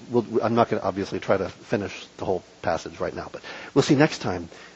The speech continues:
that we then must continue to grow in grace, and our life must continue to change, that we must grow in wisdom and knowledge.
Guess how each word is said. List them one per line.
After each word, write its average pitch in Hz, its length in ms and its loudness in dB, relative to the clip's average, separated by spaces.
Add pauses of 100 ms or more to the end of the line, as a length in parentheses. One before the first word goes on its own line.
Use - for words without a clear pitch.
(300)
that 160 100 -4
we 165 80 4
then 170 240 8
must 160 300 4
continue 156 480 2
to - 100 -8
grow 139 280 6
in 135 100 6
grace, 135 520 0
and 139 140 4
our 139 80 6
life 156 320 6
must - 160 6
continue 170 400 4
to 143 80 2
change, 127 460 2
that 127 140 4 (260)
we 165 80 8
must 156 280 6
grow 156 440 10
in 139 280 8
wisdom 131 520 6
and 120 160 4
knowledge. 113 500 4